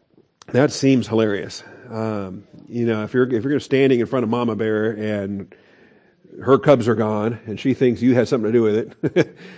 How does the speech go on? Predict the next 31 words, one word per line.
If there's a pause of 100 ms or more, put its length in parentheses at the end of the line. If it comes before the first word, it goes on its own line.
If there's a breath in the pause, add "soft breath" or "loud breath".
(120)
<laughs>
uh,
you're,
you're
not, (440)
you're
not
gonna
have
a
very
good
day
there.
That's,
that's,
that's
terrible. (260 loud breath)
And,
and (240)
Proverbs
says
that's
better (720)
than (840)
a
fool
in
his
folly. (1600)
Okay?